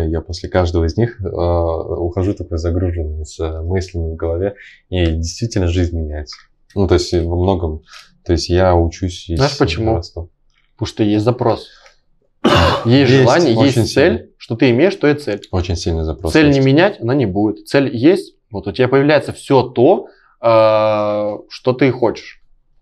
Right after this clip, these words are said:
Speaker 1: У тебя книжка-то когда выйдет?
Speaker 2: Не знаю. Вот только щас будем начинать эту, этот процесс с
Speaker 1: Я
Speaker 2: командой делать и
Speaker 1: В республике
Speaker 2: там
Speaker 1: я твою книжку увижу.
Speaker 2: Да, там будет так, что пойдёт по всей России,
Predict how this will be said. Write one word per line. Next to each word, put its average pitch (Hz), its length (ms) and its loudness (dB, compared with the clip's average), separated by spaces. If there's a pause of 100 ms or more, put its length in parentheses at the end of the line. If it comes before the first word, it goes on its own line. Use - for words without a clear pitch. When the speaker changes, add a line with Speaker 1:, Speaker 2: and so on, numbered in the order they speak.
(440)
Speaker 1:
У 95 40 -4
тебя - 180 -2
книжка-то - 380 -4
когда 92 260 -4
выйдет? 85 260 -6 (840)
Speaker 2:
Не 131 140 4
знаю. 104 420 0
Вот 104 80 -6
только 131 180 0
щас 120 240 0
будем 117 280 2
начинать 110 480 0
эту, 104 480 -2
этот - 160 -8
процесс 156 640 0
с - 100 -18
Speaker 1:
Я 92 60 0
Speaker 2:
командой 117 440 4
делать 104 440 0
и 120 640 4
Speaker 1:
В 92 120 0
республике 98 640 2
Speaker 2:
там - 200 -6
Speaker 1:
я 92 120 -18
твою 95 160 -8
книжку 95 320 -8
увижу. 107 320 -2 (880)
Speaker 2:
Да, 113 260 2
там 110 300 0
будет 110 360 0 (160)
так, 123 200 2
что 104 400 2
пойдёт 110 260 2
по 113 80 0
всей - 180 0
России, 107 920 2